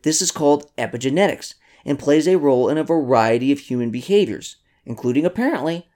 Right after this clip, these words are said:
sexual orientation. Sometimes, how epigenetics is explained is by talking about genes being turned on or off.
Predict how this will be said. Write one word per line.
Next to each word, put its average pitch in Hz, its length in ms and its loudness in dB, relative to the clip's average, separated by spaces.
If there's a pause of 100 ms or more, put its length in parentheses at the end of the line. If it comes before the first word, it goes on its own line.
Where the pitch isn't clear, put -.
(160)
sexual 123 600 -4
orientation. 117 800 -2 (1800)
Sometimes, 147 720 0 (160)
how 143 120 0
epigenetics 143 640 0
is 123 100 -6
explained 151 560 -4 (300)
is 139 100 -8
by 156 140 2
talking 160 380 -4
about 135 280 0
genes 147 360 -4
being 127 260 -4
turned 127 340 -6
on 117 200 -4
or 107 120 0
off. - 380 -6